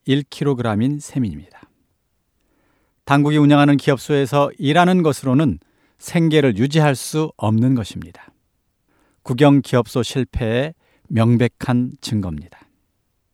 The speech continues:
국영기업소의 위기는 본질적으로 고립경제 때문입니다. 국제사회의 경제 제재가 길어지면서 중국과의 무역이 감소하고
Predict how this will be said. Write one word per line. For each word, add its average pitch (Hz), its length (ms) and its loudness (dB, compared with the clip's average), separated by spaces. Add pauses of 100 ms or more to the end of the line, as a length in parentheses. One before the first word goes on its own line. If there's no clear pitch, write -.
(560)
국영기업소의 151 760 4
위기는 151 420 2 (340)
본질적으로 123 720 0
고립경제 135 880 0
때문입니다. 87 640 -4 (1300)
국제사회의 135 960 0
경제 170 380 4
제재가 139 580 0
길어지면서 113 760 0 (720)
중국과의 113 520 -2
무역이 131 360 2
감소하고 120 760 0